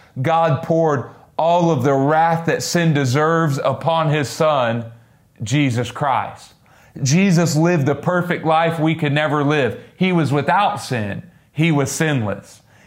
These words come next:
He lived for us, but then he also died for us, embracing death on our behalf. But that's not the end of the story. Three days after his death, he got up from the grave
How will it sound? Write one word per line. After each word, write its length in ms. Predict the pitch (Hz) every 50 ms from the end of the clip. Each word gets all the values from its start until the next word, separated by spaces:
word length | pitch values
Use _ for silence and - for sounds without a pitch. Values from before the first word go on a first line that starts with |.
| - _
He 200 | - 147 156 156
lived 420 | 143 139 143 156 175 196 208 175 165
for 240 | - - 135 123
us, 320 | 117 107 95 92 92 - - _ _ _ _ _ -
but 180 | 127 139 135
then 200 | 135 156 160 156
he 420 | 147 151 147 139 127 117 - - -
also 640 | 147 151 156 151 135 - - 139 131 123 113 - - - - - 120
died 440 | 113 113 151 143 147 151 151 147 131
for 220 | - - 120 113 110
us, 320 | 104 98 92 - - - - _ _ _ _ -
embracing 880 | 131 131 131 117 98 123 139 147 151 151 143 - - 135 120 117 110 107
death 440 | 143 139 139 127 110 107 - - - - -
on 120 | 120 123
our 200 | 123 117 117 117
behalf. 680 | 107 110 104 - 117 - 101 101 - - - - _ _ _ _ - - - _ _ _ -
But 180 | 135 147 139
that's 300 | 160 160 165 - - -
not 220 | 165 160 151 - 139
the 140 | 147 147
end 140 | 151 151 147
of 140 | 143 127 117
the 80 | 127 120
story. 520 | - - - 151 147 139 120 104 92 87 - - - _ _ _ _ _ _ _
Three 260 | - 156 160 170 170 170
days 340 | 156 170 165 160 151 131
after 460 | 131 - - 156 160 165 165 165 156 143
his 240 | 135 147 135 113
death, 460 | 110 110 139 143 151 156 156 151 - - - - _ _ _ _
he 160 | - 151 151 143
got 300 | 127 156 151 147 151 147
up 240 | 156 165 - -
from 200 | - 160 143 143
the 120 | 127 131 127
grave 640 | 107 123 139 143 143 147 156 156 160 160 151 139